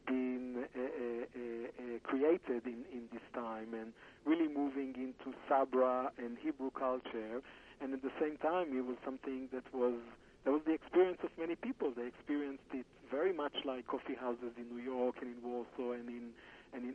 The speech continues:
other places. So I would love to go there. I guess I would love to go both to Kassit and to Café Royal around this period of the forties and fifties, just after the Holocaust, and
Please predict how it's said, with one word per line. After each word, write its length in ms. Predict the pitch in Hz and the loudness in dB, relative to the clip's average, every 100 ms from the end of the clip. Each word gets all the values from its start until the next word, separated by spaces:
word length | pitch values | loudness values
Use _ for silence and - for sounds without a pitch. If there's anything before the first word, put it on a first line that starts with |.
| 320 | -2
other 160 | 311 - | 0 0
places. 540 | - 113 110 123 113 - | -2 -6 -6 -10 -10 -6
So 380 | 120 117 113 - | -4 -4 -4 4
I 60 | 156 | 6
would 160 | 180 | 8
love 140 | 143 147 - | 6 2 2
to 180 | 139 127 | -2 2
go 280 | 135 135 135 | 6 8 6
there. 420 | 127 120 113 110 - - - - | 4 0 -2 -2 -6 -14 -18 -10
I 40 | 151 | -2
guess 140 | 170 175 | 2 4
I 60 | |
would 100 | 151 | 6
love 180 | 147 - | 4 2
to 60 | 143 | 0
go 180 | 135 135 | 4 6
both 220 | 123 127 | 6 2
to 80 | - | 0
Kassit 420 | - - - 131 - 135 | -6 -6 -4 -4 -4 -6
and 160 | 123 120 | -6 -8
to 100 | - | -8
Café 340 | 123 - 127 | -6 -2 0
Royal 440 | 123 123 123 120 120 | 0 0 0 0 -2
around 320 | 117 120 120 | 0 -2 -4
this 100 | 113 - | -10 -6
period 360 | 131 127 120 113 | -2 0 0 -2
of 80 | 117 104 | -6 -8
the 80 | 107 - | -8 -2
forties 320 | 127 123 120 120 | -2 -2 -8 -10
and 100 | 113 | -10
fifties, 400 | 139 - - 190 185 - | -8 -8 -4 -4 -4 -6
just 140 | 143 - | -6 -2
after 260 | 147 - 156 | -4 -2 -2
the 120 | 135 | -2
Holocaust, 640 | 123 139 147 - 185 202 - - - - - - | -2 0 0 2 4 4 -2 -20 -20 -20 -12 -8
and 420 | 131 131 131 | -6 -4 -4